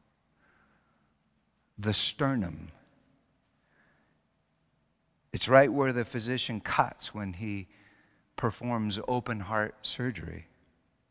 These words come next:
So why was Jesus crucified on that tree in that garden?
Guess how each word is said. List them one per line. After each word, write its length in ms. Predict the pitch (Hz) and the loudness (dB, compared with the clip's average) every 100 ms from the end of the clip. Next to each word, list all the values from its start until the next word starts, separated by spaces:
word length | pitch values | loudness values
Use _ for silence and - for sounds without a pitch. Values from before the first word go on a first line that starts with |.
| _ _ _ _ _ _ _ _ _ _ _ _ _ - - - | _ _ _ _ _ _ _ _ _ _ _ _ _ -16 -14 -8
So 180 | - 156 | 2 4
why 280 | 147 151 170 | 8 8 8
was 240 | 165 143 | 6 2
Jesus 420 | - 160 135 143 | 0 0 0 -4
crucified 580 | - 196 202 156 120 113 | 0 2 2 0 0 4
on 260 | 127 131 127 | 4 2 2
that 280 | 123 117 - | 2 0 -8
tree 480 | - 170 110 127 - - - - - - | 0 2 2 0 -6 -20 -20 -20 -20 -4
in 280 | 117 123 120 | 0 2 4
that 260 | 123 123 | 4 4
garden? 640 | 127 151 165 98 92 90 | 2 4 4 0 -8 -10